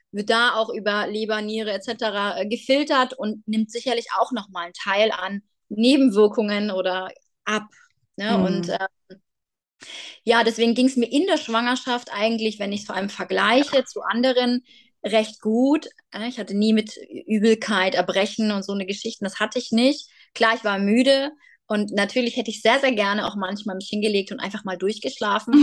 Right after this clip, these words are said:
Speaker 2: <laughs>
Speaker 1: Aber das ging halt allein dadurch, dass ich halt schon Mama war und
Speaker 2: Mhm.
Speaker 1: unser Sohn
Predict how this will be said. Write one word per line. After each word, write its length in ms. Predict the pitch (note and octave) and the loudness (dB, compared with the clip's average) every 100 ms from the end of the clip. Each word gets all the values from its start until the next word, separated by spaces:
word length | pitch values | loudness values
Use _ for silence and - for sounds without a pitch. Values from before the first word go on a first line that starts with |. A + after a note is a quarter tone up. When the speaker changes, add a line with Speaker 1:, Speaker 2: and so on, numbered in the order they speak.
| C#4+ | 8
Speaker 2:
<laughs> 180 | - - | 2 -2
Speaker 1:
Aber 200 | G#3 G3+ | -2 2
das 260 | G#3 G#3 | 0 0
ging 220 | - A#3+ A#3 | 0 2 2
halt 200 | G#3+ G#3 | 2 2
allein 340 | G3 G3 G#3+ | 2 4 2
dadurch, 300 | G#3 A3+ A3 | 2 2 0
dass 160 | A3 A3 | -4 -8
ich 140 | G#3 | -6
halt 120 | G3+ | -8
schon 180 | F#3+ F#3+ | -6 -6
Mama 320 | F#3+ F#3+ E3+ | -4 -2 -2
war 400 | E3+ F3 G#3+ A3 | 2 4 4 2
und 240 | F#3 F#3+ - | -4 -10 -10
Speaker 2:
Mhm. 120 | E3 | -8
Speaker 1:
unser 220 | - F#3 | 0 0
Sohn 420 | D3+ F#3 G#3 G3+ | 0 0 -2 -4